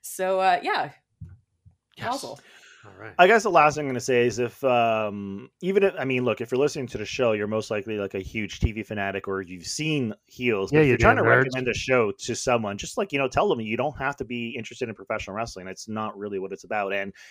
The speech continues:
Speaker 3: if you are interested in professional wrestling, I would recommend checking out an episode of A E W Dynamite, which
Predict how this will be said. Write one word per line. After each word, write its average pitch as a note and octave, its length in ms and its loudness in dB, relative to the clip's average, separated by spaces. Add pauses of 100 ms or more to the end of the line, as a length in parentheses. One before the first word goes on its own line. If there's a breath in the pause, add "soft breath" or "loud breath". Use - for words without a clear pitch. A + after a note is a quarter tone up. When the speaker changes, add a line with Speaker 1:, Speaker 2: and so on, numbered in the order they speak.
(160 loud breath)
Speaker 3:
if C3+ 360 4
you C3+ 400 -4
are D#3 320 4
interested B2+ 400 -6
in A2+ 80 -6
professional G#2 460 -8
wrestling, G#2 320 -6
I G2+ 80 -4
would G#2+ 180 -2
recommend G2+ 540 -6
checking G#2 260 -6
out G2 140 -6
an G2 120 -8
episode G2 380 -8
of F#2+ 160 -8
A G#2 240 -10
E G2+ 160 -14
W F#2 280 -10
Dynamite, G2+ 520 -8
which G2 160 -12